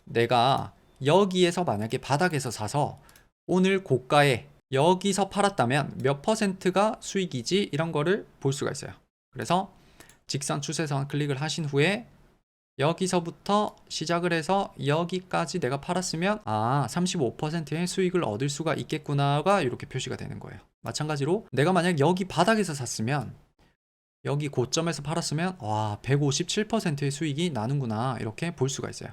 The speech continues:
이거는 클릭을 딱 이렇게 놓으면 없어져요. 그래서 보려면 드래그를 계속 누르고 있어야 돼요. 마우스 클릭을 떼지 말고 계속 누른 상태로 이렇게 왔다 갔다 하다 보면 계속 이렇게 움직이면서 볼 수가 있어요.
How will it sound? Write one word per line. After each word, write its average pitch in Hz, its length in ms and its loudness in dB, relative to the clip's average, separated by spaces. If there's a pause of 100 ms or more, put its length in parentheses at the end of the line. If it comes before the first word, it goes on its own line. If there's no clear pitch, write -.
(240)
이거는 151 440 0 (140)
클릭을 208 420 6
딱 175 140 6
이렇게 170 200 0
놓으면 190 420 6
없어져요. 110 480 0 (140)
그래서 143 420 -2 (400)
보려면 123 540 2
드래그를 185 500 6
계속 147 340 2
누르고 139 280 4
있어야 110 160 -2
돼요. 104 180 -10 (480)
마우스 147 360 2
클릭을 185 340 4
떼지 190 220 4
말고 127 360 2
계속 147 440 -2
누른 143 260 2
상태로 175 400 0
이렇게 110 220 -2
왔다 107 320 -4
갔다 117 220 -6
하다 135 180 -2
보면 135 400 -2 (160)
계속 165 320 -2
이렇게 190 420 -4 (140)
움직이면서 127 640 -4
볼 185 140 -2
수가 - 220 -6
있어요. - 200 -14